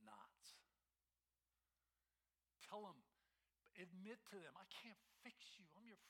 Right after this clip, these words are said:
friend. I love you. I'd take a bullet for you. I can." That will not fix your lack of peace problem. Because peace, we seek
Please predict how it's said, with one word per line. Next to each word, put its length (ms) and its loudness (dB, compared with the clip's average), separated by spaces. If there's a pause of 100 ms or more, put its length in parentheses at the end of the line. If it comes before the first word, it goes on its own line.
(160)
friend. 260 0
I 80 -2 (160)
love 220 2
you. 160 -6
I'd 180 -10
take 140 -4
a 160 -10
bullet 340 8
for 120 -8
you. 120 -4
I 160 4
can." 280 0 (280)
That 200 8
will 200 0 (160)
not 320 8 (120)
fix 280 -2
your 240 -4 (760)
lack 220 0
of 140 -10
peace 320 -8
problem. 160 -10 (3000)
Because 400 2 (100)
peace, 600 0 (3000)
we 180 2
seek 300 2